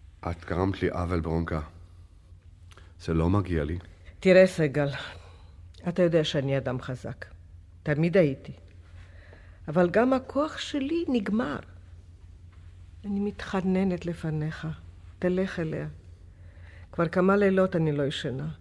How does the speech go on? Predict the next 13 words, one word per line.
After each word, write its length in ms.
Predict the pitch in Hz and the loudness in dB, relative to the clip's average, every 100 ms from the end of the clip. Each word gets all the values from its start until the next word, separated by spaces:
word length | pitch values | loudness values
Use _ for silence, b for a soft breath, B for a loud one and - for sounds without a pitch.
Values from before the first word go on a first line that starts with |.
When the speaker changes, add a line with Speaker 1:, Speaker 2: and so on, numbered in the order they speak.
| - b b - | -16 b b -2
Speaker 2:
כאן 160 | 190 185 190 | 4 4 4
כולם 360 | 190 190 247 | 4 6 4
שמחים 560 | 247 - 220 214 214 196 | 2 -2 -2 0 -2 -2
לאיד. 360 | 175 147 - - B B - | -2 -6 -8 -12 B B 0
רוצים 340 | 165 170 214 | 0 6 6
להתנקם 640 | 196 185 170 156 175 175 165 | 8 4 2 2 2 2 2
בי 140 | 180 | 0
בעזרא, 480 | 151 143 175 170 165 | 0 4 4 2 -2
בראובן. 520 | 160 120 135 151 165 170 - B B B B - | -4 -4 -2 0 0 -2 -10 B B B B -10
אתה 220 | 165 185 | -4 0
האדם 460 | 175 160 180 202 208 | 0 2 0 2 2
ההגון 500 | 190 180 156 196 196 | 2 0 2 2 4
היחידי 640 | 185 170 - 175 151 180 | 2 0 -2 -4 -2 -6